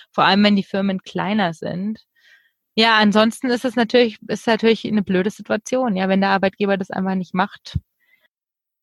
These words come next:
Ehrlich gesagt, inwieweit man da klagen kann, Anja, ich weiß es nicht. Müsste man mal nachgucken. Also eigentlich besteht der Rechtsanspruch. Ähm, ja,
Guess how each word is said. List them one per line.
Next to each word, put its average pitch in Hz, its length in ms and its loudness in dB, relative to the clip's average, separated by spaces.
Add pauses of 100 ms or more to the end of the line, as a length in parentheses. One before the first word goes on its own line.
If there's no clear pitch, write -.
(460)
Ehrlich 214 280 2
gesagt, 220 340 -2
inwieweit 208 460 2
man 208 160 4
da 196 100 2
klagen 196 380 0
kann, 220 240 -2
Anja, 202 280 0
ich 185 140 -8
weiß 170 220 -2
es 175 160 -10
nicht. 170 460 -10
Müsste 196 300 -4
man 190 180 0
mal 180 120 -2
nachgucken. 180 440 -6
Also 170 200 0
eigentlich 220 380 0
besteht 226 300 -2
der 214 100 2
Rechtsanspruch. - 1080 -6 (840)
Ähm, 202 760 2 (1900)
ja, 180 360 0